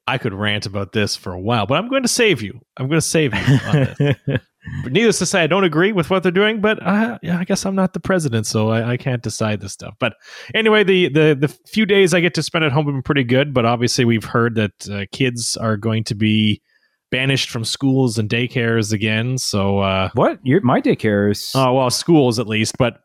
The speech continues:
Speaker 1: school
Speaker 2: Yeah.
Speaker 1: for me means daycare as well because, uh,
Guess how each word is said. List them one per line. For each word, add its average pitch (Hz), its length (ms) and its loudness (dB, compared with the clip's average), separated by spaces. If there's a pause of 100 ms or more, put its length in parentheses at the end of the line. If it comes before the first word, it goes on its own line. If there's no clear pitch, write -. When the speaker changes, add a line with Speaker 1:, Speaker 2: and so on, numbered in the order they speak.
(140)
Speaker 1:
school 151 300 2
Speaker 2:
Yeah. 143 60 4
Speaker 1:
for 131 160 -2
me 135 220 2
means 123 280 0
daycare 117 500 0
as 101 140 -2
well 101 240 -2
because, 98 640 -4
uh, 104 40 -6